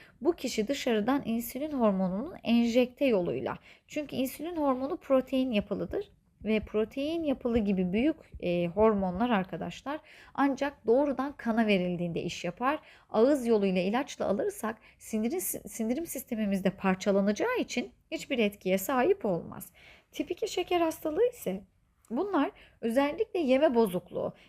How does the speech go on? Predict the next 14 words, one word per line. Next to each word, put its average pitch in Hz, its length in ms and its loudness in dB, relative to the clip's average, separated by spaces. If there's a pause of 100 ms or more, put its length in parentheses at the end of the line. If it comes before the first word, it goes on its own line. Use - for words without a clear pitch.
yani 269 400 2 (260)
kırk - 300 4
yaşının 285 460 -4
üstünde 269 500 -6
ve 294 80 2
kilolu 269 400 -2
kişilerde 220 560 2
ortaya 175 460 -2
çıkar. 285 400 -8 (420)
Bunlarda 339 400 -2
arkadaşlar 349 640 -4 (500)
insülin 294 420 -4
hormonu 311 460 0
artık 294 300 -4